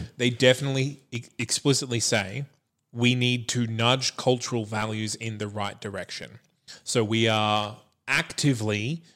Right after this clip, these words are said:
Speaker 2: changing our nation's culture in a direction that we want.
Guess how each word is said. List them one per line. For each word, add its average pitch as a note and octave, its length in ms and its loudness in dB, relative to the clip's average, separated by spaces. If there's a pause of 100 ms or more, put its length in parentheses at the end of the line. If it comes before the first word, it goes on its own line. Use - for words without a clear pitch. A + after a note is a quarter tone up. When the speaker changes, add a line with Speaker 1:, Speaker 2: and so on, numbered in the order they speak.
(160)
Speaker 2:
changing A#2+ 480 0
our G#2+ 100 0
nation's B2 440 0
culture A2+ 600 -2 (300)
in B2 100 -8
a A#2 60 -4
direction G#2+ 500 -2
that G2+ 180 -8
we A2 140 -4
want. G2+ 440 -14